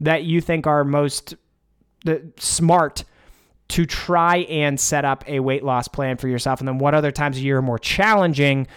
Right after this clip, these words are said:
Let's look at maintenance, or look, let's look at a surplus, and then let's focus in those pockets of time on training performance increases. So, uh, I hope that helps. All right, I've been teasing it.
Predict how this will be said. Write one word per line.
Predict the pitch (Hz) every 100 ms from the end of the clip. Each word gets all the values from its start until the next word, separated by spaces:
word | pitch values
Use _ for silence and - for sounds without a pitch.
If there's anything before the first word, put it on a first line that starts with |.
| - _
Let's | 143 -
look | 131
at | 139
maintenance, | 131 139 - 127 -
or |
look, | 113 120 -
let's | 143 -
look | 131
at | 120
a |
surplus, | 117 185 165 131 123
and | 127
then | 127 127
let's | 127 139
focus | - 147 139 135 -
in | 127 123
those | 170 214 190 156 - - -
pockets | 170 165 143 -
of | 131
time | 131 123 123 123
on | 139 123
training | 123 - 160 151 151 147 139 -
performance | - 135 147 139 127 120
increases. | 120 113 - 117 - 67 - - - - -
So, | - 104 101
uh, |
I | 104 104
hope | 131 131
that | 113
helps. | 113 - - - _ _
All | 147
right, | 143
I've |
been | 160 165
teasing | 170 165 151
it. | 143 -